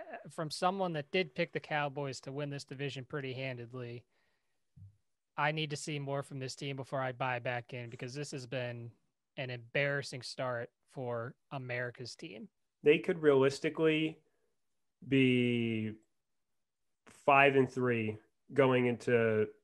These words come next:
Speaker 2: the second week in November. The Giants, Cardinals, football team, and Eagles, next four games. Win, win, win, win, win, win, win.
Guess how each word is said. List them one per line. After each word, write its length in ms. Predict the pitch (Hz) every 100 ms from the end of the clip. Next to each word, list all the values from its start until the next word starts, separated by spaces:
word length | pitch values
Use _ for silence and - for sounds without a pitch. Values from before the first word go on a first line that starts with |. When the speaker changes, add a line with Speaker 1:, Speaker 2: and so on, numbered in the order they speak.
| _
Speaker 2:
the 80 | 135
second 300 | - 117 117
week 180 | 113 104
in 60 | 104
November. 520 | 98 104 104 110 - _ _ _ _ _ _ _ _ _ _ _ 135
The 80 |
Giants, 720 | 120 139 143 151 156 156 - -
Cardinals, 760 | - 147 143 139 143 135 127 - _ _ _
football 320 | 151 151 135
team, 340 | - 139 127 127
and 100 | 127
Eagles, 480 | 127 120 98 - - 127
next 220 | 123 -
four 180 | 131 113
games. 440 | 113 - 131 - _ _ _ _ _ _ -
Win, 260 | 143 143
win, 220 | 147 143
win, 200 | 139 135
win, 220 | 135 135 127
win, 240 | 123 120
win, 240 | 120 113
win. 240 | 113 101